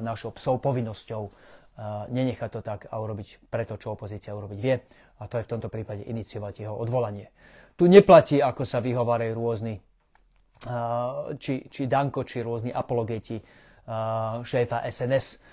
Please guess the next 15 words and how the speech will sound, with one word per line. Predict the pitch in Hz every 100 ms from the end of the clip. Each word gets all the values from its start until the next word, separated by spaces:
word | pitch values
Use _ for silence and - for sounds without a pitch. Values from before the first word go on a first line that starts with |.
| - - -
a, | 123
že | 170 113 135
sa, | 120 - 131 120 117
a, | - 135 131 131 -
však | 240 226
aj | 220
iní | 208 196
ľudia | 196 175 180
mali | 175 170 160 143
tresty | - 180 - - 165
a | 151 151 151 156
mohli | 160 147 151
ostať | 139 - 127 -
v |
práci. | 160 151 139 147